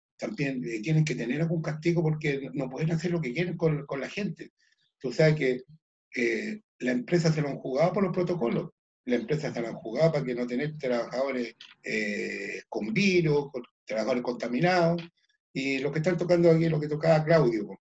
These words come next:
eh, cómo hacer el retorno de la locomoción colectiva.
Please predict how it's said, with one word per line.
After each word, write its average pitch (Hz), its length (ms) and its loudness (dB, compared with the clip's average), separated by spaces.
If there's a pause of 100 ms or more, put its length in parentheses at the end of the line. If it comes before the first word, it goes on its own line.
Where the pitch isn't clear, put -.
(260)
eh, 120 220 0
cómo 147 240 -2
hacer 139 240 0
el 127 80 -4
retorno 143 360 2
de 131 60 -2
la 127 100 2
locomoción 123 460 -2
colectiva. 120 560 -2